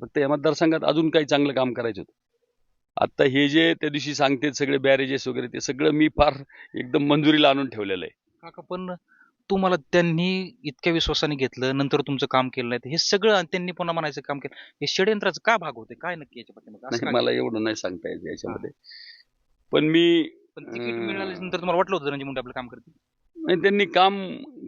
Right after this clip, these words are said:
Speaker 1: केलं नाही असं नाही म्हणत मी,
Speaker 2: हा.
Speaker 1: पण त्यांनी जो सपोर्ट मला ज्या पद्धतीने द्यायला पाहिजे होता तो दिला नाही. आणि
Speaker 2: याच्याबद्दलची नाराजी व्यक्त केली तुम्ही?
Speaker 1: नाही, नाराजी नाही व्यक्त केली मी कोणापाशी. कोणापाशी करणार, करायची आता?
Speaker 2: त्यांच्याकडं?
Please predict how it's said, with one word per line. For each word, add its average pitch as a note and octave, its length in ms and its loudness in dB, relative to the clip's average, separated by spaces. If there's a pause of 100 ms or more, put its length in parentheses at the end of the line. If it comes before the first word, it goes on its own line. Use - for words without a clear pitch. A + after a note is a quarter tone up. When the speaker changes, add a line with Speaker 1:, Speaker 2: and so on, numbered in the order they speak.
(100)
Speaker 1:
केलं E3+ 260 2
नाही E3+ 140 4
असं C#3+ 260 0
नाही A#2 120 0
म्हणत E2+ 260 -4
मी, E2+ 140 -10
Speaker 2:
हा. - 120 -12
Speaker 1:
पण - 160 -6
त्यांनी C#3 280 0
जो B2+ 220 2
सपोर्ट C#3+ 360 2
मला B2+ 180 4
ज्या A#2 160 2
पद्धतीने G#2+ 460 -2
द्यायला G2 280 2
पाहिजे G2 240 -4
होता F2 220 -4
तो B2+ 80 -6
दिला G2 220 0
नाही. D2 160 -8 (1300)
आणि - 40 -2
Speaker 2:
याच्याबद्दलची F3 380 0
नाराजी D#3 260 2
व्यक्त D3 200 -10
केली C#3 140 -8
तुम्ही? C3 180 -20 (180)
Speaker 1:
नाही, D#3+ 240 4
नाराजी F#2+ 340 0
नाही - 200 -6
व्यक्त - 200 -10
केली - 180 -12
मी - 120 -12
कोणापाशी. - 600 -18 (380)
कोणापाशी A2 380 -4
करणार, D#2 260 -8
करायची - 420 -8
आता? - 60 -20 (880)
Speaker 2:
त्यांच्याकडं? E3 680 -6